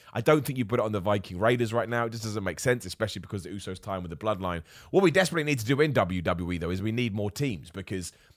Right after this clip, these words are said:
you can't do anything with the New Day anymore because we've drawn a line under that, although I bet W W E, uh, W W E do. And outside of that, you run out of teams. I mean, you got Los Lotharios, but we never do anything with them.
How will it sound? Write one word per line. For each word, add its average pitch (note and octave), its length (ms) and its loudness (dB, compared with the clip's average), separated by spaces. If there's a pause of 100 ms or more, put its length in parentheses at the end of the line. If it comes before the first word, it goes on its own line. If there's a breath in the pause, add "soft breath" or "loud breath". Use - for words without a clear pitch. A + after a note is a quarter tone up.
(120 soft breath)
you A#2 80 -6
can't G3 240 8
do E3+ 100 4
anything D#3 220 4
with C#3 100 0
the B2 60 -2
New A#2 180 4
Day F#2 120 2
anymore F2+ 340 0
because G#2 160 -6
we've G2+ 80 0
drawn G#2 200 2
a G2 40 0
line G#2+ 160 4
under F2 180 -4
that, F#2 180 -2
although F2 200 -2
I F2 60 0
bet F2 240 -4
W F2+ 260 -2
W E2+ 360 -8
E, D#2+ 180 -10 (320 soft breath)
uh, F2+ 120 -4
W F2+ 300 -2
W E2+ 300 -4
E E2+ 80 -6
do. D#2+ 420 -8 (220 soft breath)
And B2+ 100 0
outside F3 320 4
of C3+ 60 4
that, A2+ 160 2
you C3+ 80 2
run C#3+ 160 4
out C3 120 2
of C3 60 -8
teams. E3+ 260 0
I G2+ 40 -2
mean, A#2 60 -2
you B2+ 60 -2
got D3 100 2
Los D3+ 180 0
Lotharios, B2 600 4
but C3+ 60 -8
we B2+ 100 -2
never A#2 160 0
do G#2 200 0
anything A2+ 340 -2
with G2+ 180 -2
them. C#2 240 -14